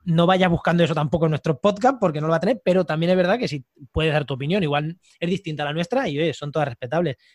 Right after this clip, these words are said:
E incluso espero, y esto ni lo hemos hablado, ¿no? Pero espero que si empieza a tener acogida esto, y la gente participa, pues podemos incluso abrir un número de WhatsApp que la gente nos mande notas de voz, ¿no? Para,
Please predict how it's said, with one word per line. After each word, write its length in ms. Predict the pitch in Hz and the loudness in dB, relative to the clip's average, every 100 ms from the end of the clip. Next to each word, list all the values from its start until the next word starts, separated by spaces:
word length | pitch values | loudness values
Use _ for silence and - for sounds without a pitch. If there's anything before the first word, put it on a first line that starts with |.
| _ _ _ - | _ _ _ 0
E 100 | 190 | 4
incluso 520 | 180 165 214 202 262 | 4 4 4 4 2
espero, 460 | 302 139 - 180 214 | 0 -4 0 2 2
y 100 | 170 | 0
esto 220 | 156 190 | -2 -2
ni 100 | 180 | 0
lo 120 | 156 | 2
hemos 180 | 175 175 | 2 0
hablado, 400 | 147 147 202 254 | -2 0 -2 -2
¿no? 180 | 143 - - | -6 -6 -6
Pero 140 | 139 | -6
espero 280 | - 156 214 | -2 -2 0
que 120 | 170 | -2
si 400 | - 135 131 131 | -6 -8 -6 -6
empieza 300 | 135 - 165 | -4 0 0
a 40 | |
tener 180 | 175 175 | 2 2
acogida 500 | 170 170 151 165 151 | 2 0 0 0 2
esto, 300 | 160 - 277 _ _ _ _ _ _ _ _ - | 0 -2 -10 _ _ _ _ _ _ _ _ -4
y 80 | 160 | 0
la 120 | 156 | 2
gente 200 | 160 151 | 4 2
participa, 520 | 147 135 165 160 233 - - _ - | 2 -2 -2 0 -2 -4 -20 _ -2
pues 340 | 160 143 135 | 0 0 -2
podemos 380 | - 147 170 180 | -4 -2 0 0
incluso 300 | 160 170 156 | 0 0 0
abrir 160 | 151 | 0
un 80 | 156 | -2
número 200 | 160 151 | -2 -2
de 80 | 139 | -2
WhatsApp 340 | 127 214 160 - | 0 0 0 -4
que 80 | |
la 100 | 139 | -4
gente 220 | 151 143 143 | -4 -4 -2
nos 120 | 139 | -2
mande 520 | 143 143 135 127 127 | -2 -2 -4 -4 -4
notas 280 | 147 151 143 | -4 -4 -4
de 120 | 135 | 0
voz, 180 | 180 233 | 0 2
¿no? 160 | 170 | 0
Para, 340 | 180 151 131 | 0 -2 -2